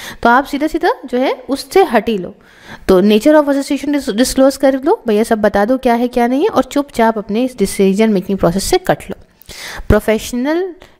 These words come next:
ये बात ensure करता है कि कोई भी personal preference या biasness जो है वो, अ, will not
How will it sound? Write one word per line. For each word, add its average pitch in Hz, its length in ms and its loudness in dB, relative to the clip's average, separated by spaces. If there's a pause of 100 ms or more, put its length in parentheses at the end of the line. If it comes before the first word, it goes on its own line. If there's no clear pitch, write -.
(160)
ये 202 200 2
बात 262 300 0
ensure 254 340 -4
करता 254 320 -4
है 330 120 2
कि 330 100 -4
कोई 285 380 2
भी 349 120 6
personal 262 500 0
preference 247 600 -2
या 233 80 4
biasness 202 640 0
जो 196 80 -2
है 233 320 4 (380)
वो, 302 600 2 (420)
अ, 190 100 2 (800)
will 202 260 4
not 262 180 4